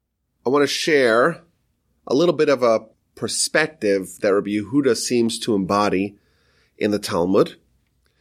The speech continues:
We've spoken about Rabbi Shimon in the past, Rabbi Shimon Bar Yochai, and he's in fact the author of the upcoming Mishnah.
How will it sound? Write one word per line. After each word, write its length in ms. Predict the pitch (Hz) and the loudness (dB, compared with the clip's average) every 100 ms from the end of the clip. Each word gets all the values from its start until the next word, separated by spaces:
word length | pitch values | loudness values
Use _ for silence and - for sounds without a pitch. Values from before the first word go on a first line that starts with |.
| _ - | _ -6
We've 160 | 110 | -4
spoken 260 | - 165 160 | 0 0 0
about 120 | 147 | 2
Rabbi 180 | 131 117 | 4 2
Shimon 400 | 110 - 175 147 | 2 2 4 4
in 80 | 127 | 4
the 60 | |
past, 380 | 110 110 104 - | 2 2 2 0
Rabbi 120 | 107 | -4
Shimon 140 | 101 120 | 0 2
Bar 160 | 107 | 2
Yochai, 440 | 95 95 92 123 143 _ _ _ - | 0 -2 -2 -2 -6 _ _ _ -4
and 100 | 110 | -2
he's 200 | 127 120 | 0 -2
in 80 | |
fact 160 | 120 120 | -2 -2
the 100 | 107 | -2
author 380 | 87 123 131 107 | 0 0 0 -2
of 120 | 87 | -2
the 160 | 104 - | -4 -2
upcoming 580 | 113 - - 175 190 107 | -4 -4 -2 0 2 2
Mishnah. 540 | 92 - - 80 131 | -2 -4 -6 -6 -8